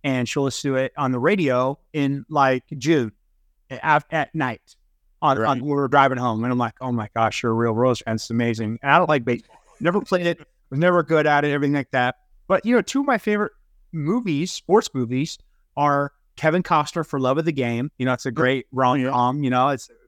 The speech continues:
Speaker 1: fantastic, uh, fantastic sports movie.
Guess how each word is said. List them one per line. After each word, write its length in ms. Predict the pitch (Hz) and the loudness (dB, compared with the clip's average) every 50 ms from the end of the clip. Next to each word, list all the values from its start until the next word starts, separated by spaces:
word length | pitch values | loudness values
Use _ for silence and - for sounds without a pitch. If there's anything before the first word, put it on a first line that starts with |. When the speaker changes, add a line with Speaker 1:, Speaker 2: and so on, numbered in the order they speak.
| _ - | _ -6
Speaker 1:
fantastic, 720 | 135 123 120 - - 123 120 120 120 - - 139 147 - _ _ - - - _ _ - | -6 -6 -4 -2 0 2 2 2 0 0 0 0 0 -2 _ _ -20 -20 -20 _ _ -2
uh, 320 | 139 127 127 123 123 113 | 0 2 4 4 2 2
fantastic 540 | - 135 127 113 - 131 127 120 - 139 127 | 0 -2 -2 0 2 2 0 0 0 -6 -12
sports 360 | - - 143 131 131 - - | -8 -4 -2 -2 -2 -2 -2
movie. 340 | 127 120 117 123 135 143 | -2 -2 0 -2 -2 -4